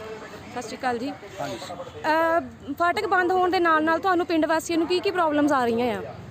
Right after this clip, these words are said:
Speaker 2: ਉਹਦੇ ਇਕੱਲੇ ਪਿੰਡ ਨੂੰ ਨਹੀਂ, ਇਹ ਬਸਿਆਲਾ ਰਸੂਲਪੁਰ ਦੀ ਗੱਲ ਨਹੀਂ, ਛੱਬੀ ਪਿੰਡਾਂ ਦਾ ਇਹ ਰਾਹ ਸੀ। ਉੱਨੀ ਸੌ ਚੌਦਾਂ ਤੋਂ ਲੱਗਾ ਹੈ, ਦਸ ਨੂੰ ਇਹ ਰੇਲ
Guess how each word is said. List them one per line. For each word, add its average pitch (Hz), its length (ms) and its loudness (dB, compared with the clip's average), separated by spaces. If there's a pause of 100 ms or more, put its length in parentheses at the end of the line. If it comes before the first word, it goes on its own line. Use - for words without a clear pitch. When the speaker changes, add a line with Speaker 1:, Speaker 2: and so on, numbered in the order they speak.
(200)
Speaker 2:
ਉਹਦੇ 240 260 2
ਇਕੱਲੇ 233 340 0
ਪਿੰਡ 208 320 -2
ਨੂੰ 220 200 -4
ਨਹੀਂ, 208 220 -6 (320)
ਇਹ 226 100 2
ਬਸਿਆਲਾ 208 440 0
ਰਸੂਲਪੁਰ 220 580 -4
ਦੀ 233 100 -6
ਗੱਲ 208 240 -2
ਨਹੀਂ, 202 240 -6
ਛੱਬੀ 254 420 -4
ਪਿੰਡਾਂ 220 440 -4
ਦਾ 214 280 0
ਇਹ 220 160 0
ਰਾਹ 185 200 0
ਸੀ। - 200 -6 (680)
ਉੱਨੀ 262 220 0
ਸੌ 262 220 0
ਚੌਦਾਂ 220 420 0
ਤੋਂ 214 160 -4
ਲੱਗਾ 165 240 -2
ਹੈ, 185 140 0
ਦਸ 180 340 -4
ਨੂੰ 233 160 -4
ਇਹ 220 100 0
ਰੇਲ 208 220 0